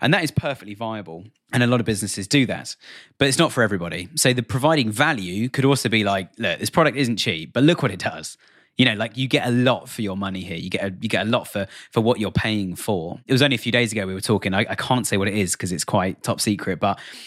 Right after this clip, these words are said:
there's a new Shopify store coming out that we're working with, and they're launching quite a confidential product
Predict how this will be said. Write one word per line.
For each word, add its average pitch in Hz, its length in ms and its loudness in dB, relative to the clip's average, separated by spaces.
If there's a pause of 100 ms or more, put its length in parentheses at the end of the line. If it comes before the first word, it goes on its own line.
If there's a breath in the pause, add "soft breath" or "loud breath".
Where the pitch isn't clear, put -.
(160 loud breath)
there's 113 160 2
a 113 240 6
new 135 220 4
Shopify 101 400 0
store 95 200 -2
coming 95 240 -2
out 90 280 -2
that 98 80 -2
we're 101 140 2
working 110 360 2
with, 87 380 -10
and 95 320 -2
they're 104 140 0
launching 110 340 2
quite 98 180 2
a 101 60 -4
confidential 95 460 -4
product 90 580 0